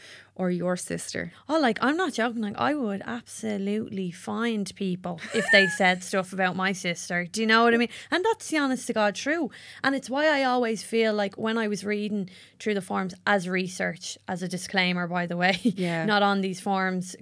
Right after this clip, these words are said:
Speaker 2: because it was joyful or
Speaker 1: No.
Speaker 2: entertaining, for pure research. And it's just like, it's, it's just not okay. Like, and it's, it,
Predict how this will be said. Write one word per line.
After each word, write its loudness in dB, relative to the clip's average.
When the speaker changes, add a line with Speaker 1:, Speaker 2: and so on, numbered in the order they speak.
Speaker 2:
because -2
it -2
was -6
joyful 0
or 2
Speaker 1:
No. 4
Speaker 2:
entertaining, 2
for -8
pure -2
research. -4
And 0
it's -6
just -4
like, -2
it's, -8
it's -18
just -8
not -2
okay. -2
Like, -4
and -2
it's, -10
it, -8